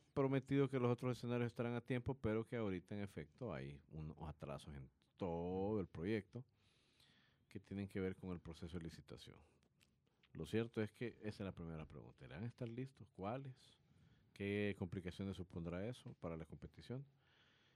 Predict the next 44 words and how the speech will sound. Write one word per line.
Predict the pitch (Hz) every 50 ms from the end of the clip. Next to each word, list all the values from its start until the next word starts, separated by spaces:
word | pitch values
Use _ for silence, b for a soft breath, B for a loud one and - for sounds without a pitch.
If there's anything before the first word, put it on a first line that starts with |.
| b b
Y | 101
número | 113 127 135 135 127 127
dos, | 127 139 143
mi | 139 127 120
otro | 113 - - 127 120
gran, | 120 120 123 123 123 117 - - 101
mi | 101 107
otra | 107 110 117
gran | 113 113 113 107
curiosidad | - 123 113 110 - 113 104 107
es | 110
en | 107 101
qué | - 113 107
momento | 107 104 104 104 98 113
El | 98 -
Salvador | 104 92 85 90 98 95
se | - 98
va | 85 87
a | 87
enchufar | 80 - 82 - - 71 -
con | - - 80 76
el | 71 71
evento, | 80 92 98 98 95 76
porque | 67 - 76 71 - - 73 69
te | - 76
aseguro | 73 69 71 69 69 82 95 101 -
que | - 85
nueve | 82 90 95 95 90
de | 85 82
cada | - 85 82 85
diez | 82 -
salvadoreños | - 87 87 85 82 80 85 87 95 92 85
no | 85 82 78
saben | 73 - 90 90 85 73 67 67 69 - b b b b b b b b b b
que | - 92
El | 85
Salvador | 87 87 80 82 82 80 78
va | 82
a | 80
albergar | 76 76 78 73 73 69 76 73
ese | 73 71 - 71
evento. | 69 69 69 - - 110 95 - - - _ _ _ _ _ _ _ _ _ _ _ _ _ _ _ _ _ _ _ _ _ -
Siendo | - - 95 98 107 107 98 95
generoso, | 90 85 78 78 87 95 98 - -